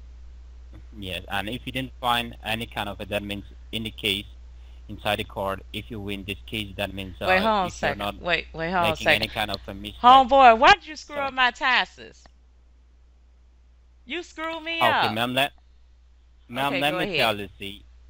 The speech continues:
Speaker 1: this is a federally recorded call, and every, any third, any confidential, every confidential information will be provided, and it's a federally recorded call.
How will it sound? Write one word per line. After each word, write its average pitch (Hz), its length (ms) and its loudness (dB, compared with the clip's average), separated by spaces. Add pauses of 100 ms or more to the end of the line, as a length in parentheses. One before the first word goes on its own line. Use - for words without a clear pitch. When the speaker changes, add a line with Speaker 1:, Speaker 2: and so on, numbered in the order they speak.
(140)
Speaker 1:
this 127 200 -4
is 131 140 -8 (100)
a 107 420 0 (160)
federally 104 540 -4
recorded 98 480 -12
call, 95 260 -12
and 92 120 -14
every, 104 220 -10
any 104 220 -10 (100)
third, 123 220 -10 (480)
any 113 140 -8
confidential, 113 600 -8
every 113 240 -4
confidential 117 600 -10
information 101 640 -12
will 107 80 -12
be 107 80 -14 (180)
provided, 113 400 -6
and 104 180 -10
it's - 200 -14
a 110 60 -12 (380)
federally 101 360 -8
recorded 101 480 -10
call. 117 240 -14